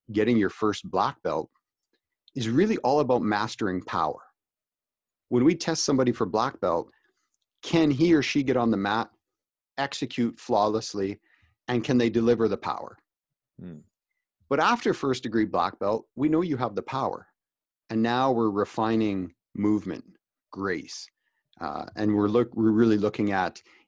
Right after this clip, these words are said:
Speaker 1: internal stuff. And it's the refinement of you because eventually you move along this path to becoming a teacher. And to be a teacher requires another six to eight years of study on top of that
Speaker 2: Wow.
Speaker 1: before you can start say, "Hey, you're even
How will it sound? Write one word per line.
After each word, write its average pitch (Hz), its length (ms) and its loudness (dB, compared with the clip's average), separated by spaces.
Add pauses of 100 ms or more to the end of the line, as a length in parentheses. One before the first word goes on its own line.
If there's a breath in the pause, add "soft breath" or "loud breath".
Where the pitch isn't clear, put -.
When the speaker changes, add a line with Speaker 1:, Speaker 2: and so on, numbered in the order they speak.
(100)
Speaker 1:
internal 104 560 2
stuff. - 400 -10 (180)
And 107 120 -4
it's - 280 -6
the 110 80 4
refinement 104 560 2
of 90 120 -2
you 165 220 4
because 101 460 0 (420 soft breath)
eventually 123 420 2
you 107 120 6
move 110 220 4
along 101 260 2
this 95 140 -4
path 98 280 -6
to - 80 -16
becoming 92 340 -6
a 80 60 -4
teacher. - 420 -6 (1200)
And 107 140 -2
to - 60 -12
be 113 140 4
a 104 60 4
teacher 127 440 0
requires 98 540 2
another 101 540 2 (480)
six - 340 -2
to - 180 -6
eight 104 140 -2
years 95 280 0
of 82 100 -8
study 90 340 -4
on 82 140 -4
top 82 280 -2
of 87 100 -6
that - 140 -8 (680)
Speaker 2:
Wow. - 100 -20
Speaker 1:
before 104 260 2
you 104 100 6
can 95 120 0
start 95 260 2
say, 90 140 0
"Hey, 92 220 2
you're 95 180 2
even 95 260 2